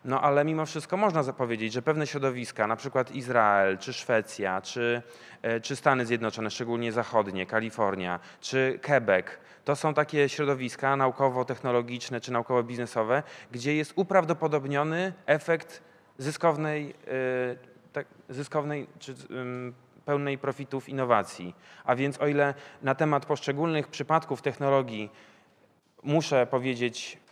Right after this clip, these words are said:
muszę się wstrzymać od głosu, ewentualnie zaprosić fundusze venture capital, które przecież inwestują własne pieniądze, a, a często też innych inwestorów i są odpowiedzialni przed nimi, żeby inwestować dobrze, żeby próbować po prostu minimalizować to ryzyko,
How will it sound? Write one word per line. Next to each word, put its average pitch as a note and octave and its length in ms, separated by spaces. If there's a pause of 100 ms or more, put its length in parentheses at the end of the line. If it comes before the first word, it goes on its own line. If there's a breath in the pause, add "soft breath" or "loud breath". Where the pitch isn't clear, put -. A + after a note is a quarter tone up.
(180)
muszę D3 240
się C3 100
wstrzymać C3+ 380
od B2+ 100
głosu, A#2+ 500 (960 soft breath)
ewentualnie C#3 600
zaprosić C3 640
fundusze D3+ 520
venture D3 340
capital, A#2 420
które A#2+ 160
przecież - 260
inwestują C#3 420
własne D3 300
pieniądze, G#2+ 480
a, A2 200
a A#2+ 80
często C#3 320
też - 300 (140)
innych C3 400
inwestorów G#2+ 540
i A#2+ 40
są B2+ 140
odpowiedzialni B2+ 600
przed G#2+ 200
nimi, G2 280 (300 loud breath)
żeby B2+ 180
inwestować B2 480
dobrze, A2+ 280
żeby A#2+ 220
próbować D3+ 600
po D#3 100
prostu D3+ 280
minimalizować C#3+ 600
to C3+ 120
ryzyko, B2 460